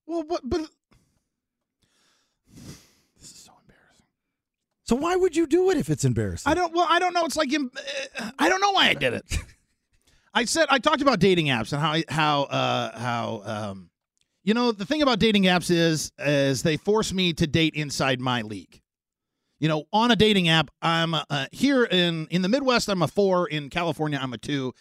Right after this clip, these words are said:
Speaker 1: and so I have to play in that, in that market. Whereas out in the wild, I have an opportunity to catch her at just the right time, and maybe she's gonna make a bad decision. She's gonna be with me. And so then I went on to talk about, see, it's already, I can't even look at you.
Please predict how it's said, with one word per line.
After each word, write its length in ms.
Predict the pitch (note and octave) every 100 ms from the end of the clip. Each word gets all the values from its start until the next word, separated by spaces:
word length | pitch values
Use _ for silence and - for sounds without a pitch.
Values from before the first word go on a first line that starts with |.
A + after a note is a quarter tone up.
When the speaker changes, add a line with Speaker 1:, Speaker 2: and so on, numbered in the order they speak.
| _
Speaker 1:
and 100 | B2
so 80 | C#3
I 60 | C#3
have 140 | C3
to 60 | B2
play 220 | D3 B2+
in 80 | A#2
that, 220 | A2 A2 -
in 100 | A#2
that 140 | A2
market. 320 | A2 G2+ -
Whereas 300 | A#2+ B2+ C3
out 120 | C#3+ D#3+
in 60 |
the 60 | D3+
wild, 420 | E3 D#3+ B2 B2 - _
I 80 | B2+
have 80 | B2
an 60 | C3+
opportunity 500 | B2+ B2 C#3+ B2 B2
to 80 | G#2+
catch 240 | C#3 C3+
her 220 | B2 A#2+ - _ -
at 60 |
just 220 | A2 C#3+ C#3
the 60 |
right 160 | C3 B2
time, 340 | B2+ A2+ A2 - _ -
and 100 | G#2+
maybe 160 | A#2
she's 140 | G#2+ A#2
gonna 140 | A2+
make 180 | G#2+ G#2+
a 40 |
bad 200 | G2+ G#2
decision. 380 | G2+ G#2 G#2 G2
She's 160 | F#2+ G#2
gonna 120 | A2
be 160 | A2 F3+
with 180 | A2+ F#2
me. 160 | - _ _ _ _ _ _
And 100 | A#2
so 260 | - C3 A2+ _ -
then 220 | B2 B2
I 100 | A#2+
went 180 | A#2+ A#2+
on 120 | A#2+
to 80 | B2
talk 240 | B2+ A#2
about, 440 | A2 A2 G#2+ -
see, 200 | - F#3+
it's 160 | F3+ -
already, 260 | F3+ E3+ C#3
I 60 | -
can't 200 | - D3
even 140 | G#2+
look 160 | G#2 C3
at 140 | -
you. 80 | -